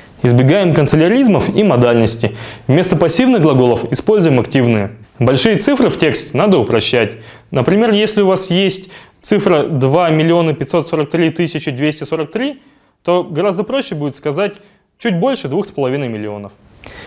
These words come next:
Если надо показать масштаб чего-либо, то лучше сравнить это с чем-то, что близко читателю. Например, во время пожара площадь возгорания лучше сравнить с количеством футбольных полей, потому что их гораздо проще представить,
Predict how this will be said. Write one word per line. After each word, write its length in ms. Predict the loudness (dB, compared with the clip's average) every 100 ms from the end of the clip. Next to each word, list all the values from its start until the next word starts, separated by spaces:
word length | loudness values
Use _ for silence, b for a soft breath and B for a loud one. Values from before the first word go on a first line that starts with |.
| B 0
Если 260 | 2 4
надо 160 | 2 4
показать 400 | 4 4 4 2
масштаб 360 | 2 2 0 2
чего-либо, 500 | 2 4 4 2 B B B -2
то 100 | 0
лучше 240 | 2 0
сравнить 400 | 2 2 2 0
это 200 | 0 0
с 80 | 0
чем-то, 300 | 0 0 2
что 140 | 2 2
близко 320 | 2 2 0
читателю. 520 | 0 0 2 2 0 B B B
Например, 400 | -2 2 2 2
во 100 | 2
время 280 | 2 2 2
пожара 480 | 2 2 2 2 -2 B B 0
площадь 320 | 2 2 2
возгорания 600 | 4 4 4 4 4 4
лучше 260 | 2 0
сравнить 400 | 0 0 2 0
с 20 | 0
количеством 440 | 0 0 -2 -2
футбольных 440 | -2 0 0 0
полей, 600 | -2 0 0 -2 -6 -20 b b b _
потому 320 | -4 -2 -2
что 140 | -2
их 180 | -2 -2
гораздо 280 | 0 -2 -2
проще 300 | -2 -2 -2
представить, 600 | -6 -6 -4 -2 -4 -8